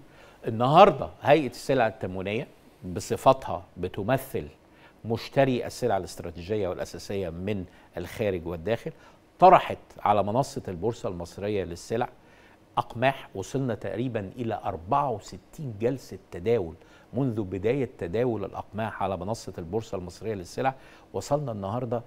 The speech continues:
إلى ما يقرب من تسعمية ألف طن تم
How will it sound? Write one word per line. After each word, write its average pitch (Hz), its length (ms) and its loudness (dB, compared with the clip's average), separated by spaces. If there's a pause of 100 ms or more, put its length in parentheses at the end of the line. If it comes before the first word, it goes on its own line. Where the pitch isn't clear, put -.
(280)
إلى 110 240 0
ما 90 200 -4
يقرب 101 440 -6
من 85 160 -8 (100)
تسعمية - 420 -10 (260)
ألف 120 280 -8 (140)
طن 120 260 0 (580)
تم 131 340 6